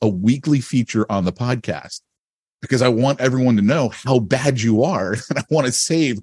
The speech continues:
our audience from ever working with your company." They don't care, right? They just, they don't even care. And so I go, I go, "Okay, well, just so you know, I've been licensed for twenty-three years. I've never seen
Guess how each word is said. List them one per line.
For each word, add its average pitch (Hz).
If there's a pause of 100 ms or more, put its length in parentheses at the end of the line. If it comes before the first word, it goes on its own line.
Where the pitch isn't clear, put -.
(140)
our 127
audience 123
from 120
ever 139
working 120
with 101
your 95
company." 143 (800)
They 147
don't 131
care, - (320)
right? 110
They 135
just, 117
they 120
don't 113
even 98
care. 90
And 101
so 127
I 120
go, 104 (400)
I 123
go, 113
"Okay, 190
well, 131
just 143
so 226
you 175
know, 170
I've 185
been 240
licensed 127
for 110
twenty-three 139
years. 107
I've 107
never 139
seen 107